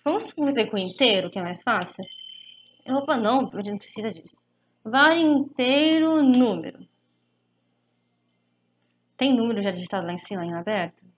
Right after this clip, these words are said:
Não, então posso deixar aqui. Não, eu vou colocar aqui número loop. Pronto. Uma diferenciação.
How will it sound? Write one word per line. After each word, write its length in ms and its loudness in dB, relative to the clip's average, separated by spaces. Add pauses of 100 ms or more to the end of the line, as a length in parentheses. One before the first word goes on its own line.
(120)
Não, 160 -14 (140)
então 120 -12
posso 200 -10
deixar 260 -8
aqui. 280 -16 (380)
Não, 100 -4
eu 100 0
vou 140 -4
colocar 440 -2
aqui 380 -8 (400)
número 400 6
loop. 400 0 (540)
Pronto. 260 -12 (1300)
Uma 140 -2
diferenciação. 760 -8